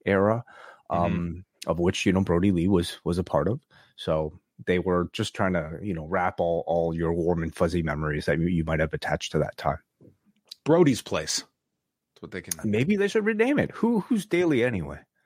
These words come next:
Speaker 2: I don't know. I don't know who
Speaker 1: I'm
Speaker 2: Daly
Speaker 1: sure there's
Speaker 2: is.
Speaker 1: somebody. Hmm.
Speaker 2: If, if it's, uh, even a person. Orange Cassidy, Adam Copeland, Dustin Rhodes, and Preston Vance taking on Brian Cage, the Gates of Agony, and Lance Archer.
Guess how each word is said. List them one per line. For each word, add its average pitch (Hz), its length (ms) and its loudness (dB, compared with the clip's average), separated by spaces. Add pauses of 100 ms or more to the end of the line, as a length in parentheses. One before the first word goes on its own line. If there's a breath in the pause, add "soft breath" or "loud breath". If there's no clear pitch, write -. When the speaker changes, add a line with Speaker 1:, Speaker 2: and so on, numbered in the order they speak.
(240 soft breath)
Speaker 2:
I 113 120 0
don't 98 140 -2
know. 87 220 -4 (100)
I 95 80 -4
don't 95 140 -2
know 92 80 -2
who 90 80 -4
Speaker 1:
I'm 82 60 -6
Speaker 2:
Daly 82 140 0
Speaker 1:
sure 85 160 6
there's 76 180 0
Speaker 2:
is. - 20 -4
Speaker 1:
somebody. 76 420 -4 (300)
Hmm. 78 180 -2
Speaker 2:
If, - 300 -16
if 60 160 -8
it's, - 200 -6
uh, 80 300 -2
even 85 200 -4
a 80 40 -6
person. 82 380 -2 (760 loud breath)
Orange 175 280 2
Cassidy, 165 520 2
Adam 156 220 2
Copeland, 143 420 0
Dustin 156 300 0
Rhodes, 147 180 2
and 120 100 -6
Preston 135 300 0
Vance 120 280 0
taking 113 180 -2
on 107 120 -2
Brian 139 260 2
Cage, 104 320 0
the 98 60 -4
Gates 127 220 -2
of 110 80 -4
Agony, 110 460 0
and 98 140 -8
Lance 107 240 -4
Archer. 107 420 0